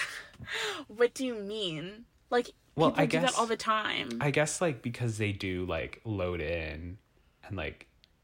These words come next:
Speaker 2: tech, like, the
Speaker 1: Also,
Speaker 2: day
Speaker 1: two
Speaker 2: of.
Speaker 1: days, like, between shows, I feel like is a, like, a s-,
Speaker 2: No,
Speaker 1: not,
Speaker 2: no,
Speaker 1: like,
Speaker 2: no.
Speaker 1: a
Speaker 2: It's,
Speaker 1: long
Speaker 2: like,
Speaker 1: time.
Speaker 2: we're, like, Monday, and then her next show is Wednesday night in a different city.
Speaker 1: Yeah, they break it down that evening.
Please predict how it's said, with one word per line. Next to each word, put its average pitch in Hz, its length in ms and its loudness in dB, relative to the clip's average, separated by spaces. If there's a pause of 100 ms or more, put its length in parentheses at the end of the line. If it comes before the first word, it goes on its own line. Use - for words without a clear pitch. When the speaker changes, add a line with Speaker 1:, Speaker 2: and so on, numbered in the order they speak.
Speaker 2:
tech, - 540 -6
like, 90 320 -4
the 113 160 0
Speaker 1:
Also, 269 200 4
Speaker 2:
day - 100 -2
Speaker 1:
two 302 220 4
Speaker 2:
of. 262 60 2
Speaker 1:
days, 233 320 6
like, 277 140 0
between 247 400 -2
shows, 233 340 2
I 247 60 -2
feel 254 140 -2
like 240 80 -4
is 226 100 -2
a, 202 160 0 (260)
like, 233 140 -2
a 214 40 -2
s-, - 220 -6
Speaker 2:
No, 127 220 6
Speaker 1:
not, 123 60 6
Speaker 2:
no, 120 60 6
Speaker 1:
like, 117 120 8
Speaker 2:
no. 120 100 8
Speaker 1:
a - 40 4
Speaker 2:
It's, 117 80 6
Speaker 1:
long 196 100 10
Speaker 2:
like, - 160 8
Speaker 1:
time. 269 400 4
Speaker 2:
we're, 123 220 8
like, 131 200 6
Monday, 107 460 4
and 117 160 0
then 110 120 2
her 113 100 0
next 95 300 -2
show 95 200 2
is 92 240 -4
Wednesday - 480 -6
night - 380 -14 (140)
in 117 200 2
a 98 60 0
different - 380 -4
city. - 440 -10 (680)
Speaker 1:
Yeah, 269 140 8 (100)
they 226 360 4
break 214 300 2
it 262 80 -2
down 233 360 4
that 196 260 6
evening. 202 640 -6